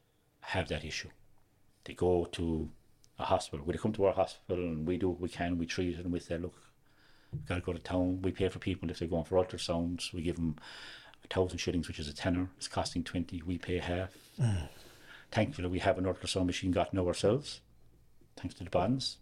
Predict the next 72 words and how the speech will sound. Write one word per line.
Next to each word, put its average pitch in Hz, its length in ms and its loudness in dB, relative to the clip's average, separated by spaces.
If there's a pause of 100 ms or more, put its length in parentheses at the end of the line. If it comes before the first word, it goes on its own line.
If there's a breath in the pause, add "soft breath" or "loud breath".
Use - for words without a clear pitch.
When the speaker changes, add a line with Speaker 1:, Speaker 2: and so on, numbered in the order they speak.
(100)
Speaker 1:
We - 60 -4
just - 180 -6
need 82 80 -2
to 85 60 -4
get 78 140 0
a 78 40 0
lead 80 220 0
for - 140 -6
it, - 80 -10
but - 80 -14
the 85 60 -2
lead 85 140 0
is 78 80 -4
about 78 160 -2
a - 20 -6
thousand 76 340 -2
euro, 78 200 0
and 92 100 -2
we 87 60 -4
can't 80 180 -4
afford 76 300 -2
it 71 60 -10
at - 60 -14
the 76 60 -6
moment. 76 340 -2
But 80 200 -8
we, 160 100 -2
Speaker 2:
Jeez. - 200 -10 (480 loud breath)
Speaker 1:
when 95 100 2
we 90 60 0
get 101 140 2
the 98 80 2
lead, 95 280 0 (180)
we're 87 100 0
home 85 180 4
and 82 100 0
dry. 78 260 -2 (600)
We 101 100 0
can 92 140 0
treat 90 180 0
these 82 180 -2
people. 80 360 -6
We'll 82 100 -2
bring 87 220 0
out 87 100 0
a 85 60 -4
guy 82 340 0 (440 loud breath)
once 95 260 2
a 82 40 -6
week, 78 240 -4
do 107 140 2
the - 80 -2
scans 80 380 -2
for - 100 -16
a - 60 -12
fiver. 78 420 -4 (1080 soft breath)
We'll 82 80 -2
charge 113 320 4
him 87 80 0
a - 20 -6
fiver, 78 380 -2 (400)
then 78 140 -8
pay 82 180 -4
a 78 40 -2
tenner 110 300 2
in 95 80 2
town 71 220 -2
and 80 100 -4
save 82 340 0
us - 140 -4
a - 20 -20
tenner. 73 300 -6